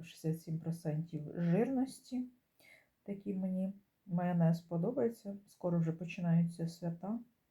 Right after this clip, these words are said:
Можна брати. І на нього ще теж була акція, знижечка. Скільки у нас майонез? Тридцять дев'ять сорок. Отака от пачка.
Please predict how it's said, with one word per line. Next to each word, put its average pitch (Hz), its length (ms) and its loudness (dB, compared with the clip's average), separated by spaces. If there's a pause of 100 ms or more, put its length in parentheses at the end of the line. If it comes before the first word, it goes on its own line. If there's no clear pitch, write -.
(680)
Можна 165 440 6
брати. 165 380 -2
І 165 40 2
на 165 120 8
нього 170 260 6
ще - 180 -8
теж 156 180 0
була 156 300 -4 (560)
акція, 160 520 0
знижечка. 262 1040 0 (960)
Скільки 175 400 -6
у 165 80 6
нас 156 460 0
майонез? 165 1300 6 (320)
Тридцять 214 480 0
дев'ять 180 360 4
сорок. 147 480 -2
Отака 160 300 -12
от 143 220 -10
пачка. 175 460 -10